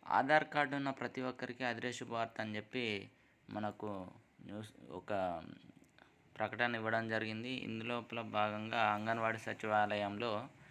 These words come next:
ఈ నెల ఇరవై నుంచి మనకు ఆధార్ కార్డులు అప్‌డేట్ చేసుకోవడానికి వీలు కల్పించడం జరిగింది. So, దాని గురించి వివరాల్లోకి వెళ్తే, ఆధార్ కార్డు కలిగిన ప్రతి ఒక్కరికి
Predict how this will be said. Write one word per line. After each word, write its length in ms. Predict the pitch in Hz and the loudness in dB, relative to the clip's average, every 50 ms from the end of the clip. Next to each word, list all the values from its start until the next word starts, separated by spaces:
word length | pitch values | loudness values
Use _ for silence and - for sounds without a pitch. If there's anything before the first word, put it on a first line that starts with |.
| - - - - - - - - - - - | -20 -20 -20 -20 -20 -20 -20 -20 -16 -8 -4
ఈ 80 | 110 113 | -2 0
నెల 200 | 110 110 110 117 | 0 2 2 4
ఇరవై 340 | 120 120 123 120 120 120 117 | 4 4 4 4 4 2 2
నుంచి 280 | 117 117 113 110 - | 2 -2 -4 -4 -6
మనకు 540 | 127 123 113 113 107 104 - 143 151 165 - - - - - - - - - | -4 -2 -2 -2 -2 -4 -4 -8 -8 -8 -10 -12 -16 -20 -20 -20 -10 -2 2
ఆధార్ 280 | 104 113 117 120 117 | 4 4 4 4 2
కార్డులు 280 | 113 117 117 110 113 113 | 2 0 0 0 2 0
అప్‌డేట్ 340 | 110 107 107 110 117 107 101 | -2 0 0 0 0 2 2
చేసుకోవడానికి 1000 | 104 104 98 - - 110 104 104 101 101 101 98 95 - - 131 135 - - - - - - - | 0 -2 -2 -4 -2 2 2 4 4 4 2 0 -4 -6 -6 -6 -6 -6 -8 -10 -14 -20 -16 -8
వీలు 260 | 107 107 113 113 113 | -4 -2 0 2 4
కల్పించడం 600 | 107 110 107 104 - 110 104 110 107 110 107 104 | 4 4 4 2 -2 -6 -2 0 2 2 2 2
జరిగింది. 580 | 98 98 95 98 95 95 95 101 123 147 180 202 - - - - - - - - - - - - - - - | 2 2 2 2 0 -2 -2 -4 -6 -6 -8 -10 -14 -18 -20 -20 -20 -20 -20 -20 -20 -20 -20 -20 -18 -12 -8
So, 240 | 117 117 113 107 95 | -6 -4 -4 -2 2
దాని 280 | 95 101 101 101 107 | 4 4 6 4 4
గురించి 440 | 110 110 110 110 107 107 104 120 120 | 2 0 0 -2 -2 -4 -4 -4 -4
వివరాల్లోకి 560 | 113 104 107 107 110 110 104 107 104 - - | 0 2 2 4 4 4 2 0 -2 -2 -2
వెళ్తే, 480 | 101 98 92 - 123 117 104 98 101 - - - - - - - - - - - - - - - - - - - - - - - - - - - - - - - - - - - - - - | -6 -4 -4 -2 -2 0 0 -2 -2 -6 -10 -18 -20 -20 -20 -20 -20 -20 -20 -20 -20 -20 -20 -20 -20 -20 -20 -20 -20 -20 -20 -20 -20 -20 -20 -20 -20 -20 -20 -20 -20 -20 -20 -16 -6 0 0
ఆధార్ 220 | 104 113 123 127 | 2 4 4 2
కార్డు 240 | 127 135 131 131 120 | 4 4 4 4 4
కలిగిన 280 | 123 123 123 123 120 120 | 2 0 2 0 0 0
ప్రతి 300 | 113 120 113 110 - 117 | 2 2 2 2 2 0
ఒక్కరికి 640 | 113 113 110 - 113 110 107 - - - 170 185 | -2 -2 0 0 -2 -2 -2 -4 -6 -6 -6 -8